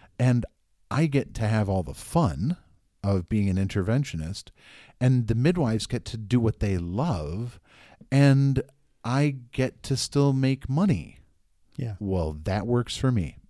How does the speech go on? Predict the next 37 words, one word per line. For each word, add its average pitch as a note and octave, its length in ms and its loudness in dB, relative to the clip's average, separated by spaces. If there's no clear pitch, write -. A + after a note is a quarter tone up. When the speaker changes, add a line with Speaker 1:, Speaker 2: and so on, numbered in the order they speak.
Speaker 2:
Mm-hmm. B2+ 260 0
Speaker 1:
And A#2 200 2
that's A2+ 320 -2
their B2+ 440 2
ticket. G#2+ 460 -2
That's A#2 320 -4
their A#2+ 260 4
incentive G2+ 480 0
to G#2 100 0
be F#2 180 0
a F#2 40 -2
collaborative D#2+ 540 -2
physician. G#2+ 560 -2
Cool. - 320 0
There A#2 180 4
are A2 60 2
pockets - 460 -2
of F#2+ 100 -2
that. E2+ 220 -2
There's E2+ 200 -2
a E2+ 60 -2
great G#2 460 -2
practice E2+ 420 -6
down F2 240 0
in E2 140 -2
Indiana. D#2 540 -4
He's A#2 240 -2
thriving E2 680 -2
on B1 200 -10
that. - 280 -16
Um, G#2+ 440 0
but A2 560 -6
some A2+ 280 -2
are A#2 80 4
driven A#2+ 560 0
by, A2 420 0
by, G#2 460 -2